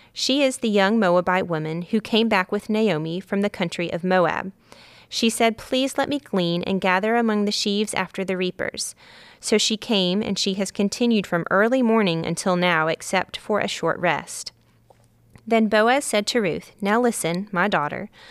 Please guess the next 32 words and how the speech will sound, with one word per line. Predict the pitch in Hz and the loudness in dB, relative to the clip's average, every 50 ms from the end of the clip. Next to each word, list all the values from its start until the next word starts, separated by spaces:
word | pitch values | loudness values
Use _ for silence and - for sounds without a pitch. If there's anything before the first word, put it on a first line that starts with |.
| - - - - | -20 -16 -6 0
do | 220 233 | 2 4
not | 226 220 226 269 - 240 | 6 6 6 4 4 2
glean | - 233 226 220 220 233 233 | 0 0 0 2 2 2 2
in | - 214 214 | 2 2 2
another | 220 214 202 190 214 233 | 2 2 2 2 2 0
field | - - 202 180 175 175 180 175 - | 0 0 0 2 4 2 2 2 0
or | 190 190 | 0 0
leave | 185 185 190 202 190 190 | 2 2 2 0 0 0
this | - 165 165 - - - | -4 -6 -6 -6 -6 -4
one, | - 67 - 175 190 - - - - - - | -4 -4 -4 -4 -6 -10 -14 -20 -20 -6 0
but | - 156 - | 0 0 0
keep | - - 254 - - | 0 -4 -4 -4 -2
close | - - 226 214 233 - | 0 2 2 2 2 0
to | - - 247 | -2 -2 0
my | 233 226 208 208 | 2 2 2 2
young | 208 208 202 208 202 | 2 2 2 2 2
women. | 190 170 156 156 165 165 175 185 - _ - - - - - - - | 0 0 -2 -2 -4 -6 -6 -8 -10 _ -20 -20 -20 -20 -20 -6 0
Let | 214 214 - | 0 0 2
your | 208 214 208 - | 2 0 0 2
eyes | 196 190 196 214 226 - | 4 2 2 2 0 -4
be | - - 254 - | -4 -6 -4 -2
on | - 214 208 214 | 0 0 2 2
the | 226 262 | 0 -2
field | - - - 180 165 160 160 170 175 | -2 -4 -4 -2 -2 -2 -2 -4 -6
that | 196 196 - | -8 -8 -4
they | - 165 165 - | -4 -2 -2 0
are | - 185 185 | 0 -2 0
reaping, | 180 196 190 185 - - - - - 196 202 - _ _ _ _ - - - | 0 -2 -2 -4 -4 -8 -10 -8 -10 -12 -12 -14 _ _ _ _ -20 -12 -4
and | - 190 190 | -2 0 2
go | 180 190 185 | 4 4 4
after | 180 180 185 180 - - 170 | 4 2 0 -2 -6 -10 -10
them. | 165 - - - - 202 208 208 | -10 -10 -10 -12 -12 -12 -12 -14